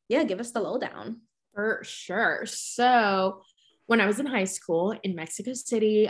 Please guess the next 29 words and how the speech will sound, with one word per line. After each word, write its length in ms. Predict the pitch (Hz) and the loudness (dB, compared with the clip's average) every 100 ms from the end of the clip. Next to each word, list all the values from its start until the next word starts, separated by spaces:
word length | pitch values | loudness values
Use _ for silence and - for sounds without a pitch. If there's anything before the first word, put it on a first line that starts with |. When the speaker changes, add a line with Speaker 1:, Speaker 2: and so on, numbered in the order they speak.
| - | 2
Speaker 2:
I 920 | 185 185 190 190 196 196 202 202 - _ _ _ - | 0 2 2 0 0 0 -2 -4 -8 _ _ _ -8
used 420 | 196 208 208 208 | -2 -2 -2 -2
to 60 | 240 | 0
go 80 | |
to 60 | 220 | 0
the 80 | 208 | 0
salon, 540 | - 196 190 190 185 185 | -2 0 2 2 0 -2
and 160 | - 190 | -4 -2
this 180 | 185 185 | -2 -6
girl 800 | - 190 190 190 190 190 - - _ - | -4 0 2 2 4 2 -2 -12 _ -12
had 340 | - 214 202 | -6 -4 -2
this 200 | 220 220 | -2 -2
thing. 460 | 208 190 190 190 190 | -2 -2 0 0 -2
It 120 | 190 | -4
was, 260 | 190 - - - _ _ _ | -4 -6 -16 -20 _ _ _
she 220 | - - 240 | -10 -6 -2
called 240 | 226 220 | 0 2
it 160 | 233 220 | 0 2
planchado 560 | 202 190 - 175 190 | 2 2 0 0 2
de 80 | 185 | 0
cejas, 560 | - 165 165 254 294 320 - - | -2 -4 -4 -2 -2 -2 -8 -8
which 280 | - 202 - | -4 -2 -2
that 180 | 202 196 | 0 0
is 180 | - 214 | -2 -2
what 120 | 202 | -2
it's 100 | 190 | -4
called 240 | - 185 | -4 -2
in 120 | 180 175 | -2 -2
Mexico. 640 | 165 - 170 165 - 202 | -4 -6 -8 -8 -8 -8